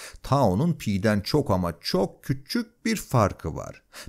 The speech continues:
Belki rakamsal olarak fark çok küçük olmayabilir ama mantık olarak gerçekten de birbirlerine çok yakınlar. Tau'yu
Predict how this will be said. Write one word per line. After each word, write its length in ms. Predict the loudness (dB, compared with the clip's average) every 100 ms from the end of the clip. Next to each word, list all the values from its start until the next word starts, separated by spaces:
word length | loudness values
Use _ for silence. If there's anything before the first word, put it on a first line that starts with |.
| 4
Belki 360 | 4 4 2
rakamsal 580 | 2 2 0 0 0 0
olarak 400 | 2 0 -4 -6
fark 360 | -2 -2 -2 -2
çok 240 | -2 0
küçük 260 | -4 -2 2
olmayabilir 600 | 2 4 2 0 -2 2
ama 280 | 4 6 4 -4 0
mantık 420 | 2 2 0 2
olarak 400 | 2 4 4 2 4
gerçekten 640 | 6 6 2 -2 -4 -2
de 140 | 0 4
birbirlerine 640 | 4 2 0 0 2 2
çok 320 | 4 2 4
yakınlar. 640 | 0 0 -6 -8 -12 -16 -20 _ _ _
Tau'yu 960 | -2 4 6 4 2 0 2 4 4